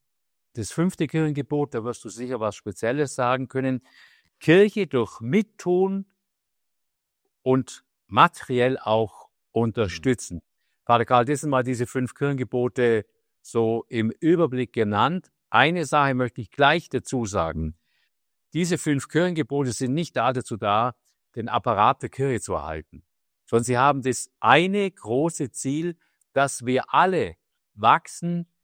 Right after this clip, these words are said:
Speaker 1: in der Nächsten- und in der Gottesliebe. Um das geht's.
Speaker 2: Mhm.
Speaker 1: Der Nächsten- und Gottesliebe wachsen.
Speaker 2: Ich fange mal, äh, grundsätzlich an, ja, was ist ein Gebot und was ist ein Kirchengebot, ja?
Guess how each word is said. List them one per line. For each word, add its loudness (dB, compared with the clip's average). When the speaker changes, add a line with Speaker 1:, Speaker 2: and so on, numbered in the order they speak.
Speaker 1:
in -4
der 2
Nächsten- -2
und -6
in -6
der -2
Gottesliebe. -6
Um -14
das -6
geht's. -8
Speaker 2:
Mhm. -20
Speaker 1:
Der -6
Nächsten- -2
und -4
Gottesliebe -4
wachsen. -16
Speaker 2:
Ich 2
fange 6
mal, 4
äh, -4
grundsätzlich 2
an, 2
ja, 2
was 0
ist -2
ein 2
Gebot 0
und 0
was 0
ist -2
ein 0
Kirchengebot, -4
ja? -12